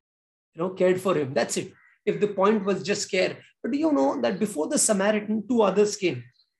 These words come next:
One was a priest and the other was a Levite. Now, why did Jesus mention these two characters? You know, Jesus' storytelling skills are so good. He never mentions anything without a reason. This is called the pattern of comparison,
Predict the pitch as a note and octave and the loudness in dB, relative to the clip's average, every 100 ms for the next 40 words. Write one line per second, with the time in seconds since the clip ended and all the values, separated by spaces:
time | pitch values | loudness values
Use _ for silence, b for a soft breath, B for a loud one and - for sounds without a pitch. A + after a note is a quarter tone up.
0 | _ _ _ _ _ - A#3 C#4+ C#4+ A#3 | _ _ _ _ _ -2 0 2 2 0
1 | G3+ - A#3+ C4 - - G#3 G3+ F#3 E3 | -2 -2 0 0 -4 -2 0 2 2 2
2 | F#3+ F#3+ F3 D#3 D3 D3 D3+ - _ b | 0 0 -2 -4 -6 -6 -6 -8 _ b
3 | b B3+ A#3+ B3+ E4+ F#4 B3+ G3+ A3+ B3+ | b -4 -2 0 0 0 0 0 0 -4
4 | - G#3+ G3+ A3+ G3+ G3 F#3+ G#3+ G3+ D#3+ | 0 0 0 -2 -2 -4 -6 -8 -6 -4
5 | D3+ E3 F3 D3+ G#3 A#3+ F#3+ G3+ G3+ - | -4 -6 -8 -2 2 2 0 -2 -6 -8
6 | G#3 G3+ F#3+ G3+ G#3 G3+ - G3+ G3+ G3+ | -6 0 0 2 0 0 -2 -2 0 0
7 | - A3 F#3 G3 G3 B B B A#3+ A3 | 2 2 2 0 -2 B B B 2 4
8 | A3+ C4+ A#3 A3+ A3 A#3 G3+ F#3+ G#3+ A3 | 4 2 2 0 -2 0 2 2 0 -2
9 | F3+ E3 E3+ F3+ E3 D3 C3+ B2+ - _ | 0 0 2 2 0 -6 -10 -14 -16 _
10 | b b b b _ _ _ _ _ _ | b b b b _ _ _ _ _ _
11 | _ - A#3+ C4 C#4+ - A#3+ B3 C#4 - | _ -4 0 2 0 2 4 4 2 -6
12 | _ _ _ _ - - - A3 A3 D4+ | _ _ _ _ -2 -2 0 -2 0 2
13 | C#4+ - G3+ D#3+ D3 D3 D#3+ C3+ A#2 | 2 2 0 -2 -2 -2 -2 -4 -12